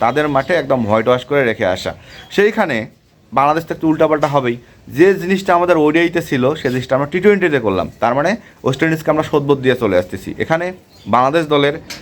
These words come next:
হ্যাঁ, যে পারফরমেন্সটা ছিল, যদি টপ অর্ডার আরও ভালো করতো, আমার মনে হয় প্রতিটা ম্যাচেই আমরা ভালো করতাম। লিটন কুমার দাস দাদা যদি ভালো খেলতো, আমরা প্রতিটা ম্যাচেই ভালো করতাম। তানজিদ হাসান তামিম যদি ভালো করতো, আমরা আরও ভালো ব্যাটিং করতাম। So, লো স্কোরিং ম্যাচে,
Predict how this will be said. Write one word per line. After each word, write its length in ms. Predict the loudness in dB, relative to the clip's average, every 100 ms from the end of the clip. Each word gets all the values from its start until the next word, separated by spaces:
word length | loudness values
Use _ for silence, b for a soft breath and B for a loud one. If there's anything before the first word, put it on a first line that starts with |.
| B -2
হ্যাঁ, 160 | 0 0 0
যে 100 | -2 2
পারফরমেন্সটা 540 | 2 2 0 -2 -2 -2 0
ছিল, 140 | 2 2 0 -4
যদি 120 | -2 2
টপ 160 | 2 4
অর্ডার 220 | 4 4
আরও 100 | 4 2
ভালো 140 | 0 0
করতো, 240 | -2 -4 -8 -10 _ _ _ _ _ 0
আমার 140 | 2 2
মনে 100 | 2
হয় 120 | 0 -2 b b
প্রতিটা 320 | -8 -4 0 0
ম্যাচেই 260 | 0 -2 -2 0
আমরা 120 | 0 0
ভালো 140 | -2 -2
করতাম। 260 | -2 -6 -10 B B
লিটন 220 | -2 0 2
কুমার 200 | 2 0 2
দাস 140 | -2 0
দাদা 140 | -2 -2 -2
যদি 100 | -4 -2
ভালো 120 | -2
খেলতো, 240 | -2 -6 -8 b b
আমরা 120 | -2 -2
প্রতিটা 280 | -4 -4 -2 0
ম্যাচেই 260 | -2 -2 0
ভালো 120 | 0 -2
করতাম। 260 | -4 -6 -12 b b -2
তানজিদ 280 | -2 0 0
হাসান 200 | 0 -2 0
তামিম 240 | 0 0 0
যদি 120 | 2 2
ভালো 140 | 2 0
করতো, 180 | 0 0 0
আমরা 140 | 0 0 0 0
আরও 120 | 2 2
ভালো 120 | -2 -2
ব্যাটিং 200 | -2 -4 -6
করতাম। 260 | -6 -8 -12 b b -4
So, 60 | 0 2
লো 80 | 4 2
স্কোরিং 260 | 0 0 0 0
ম্যাচে, 300 | 0 0 0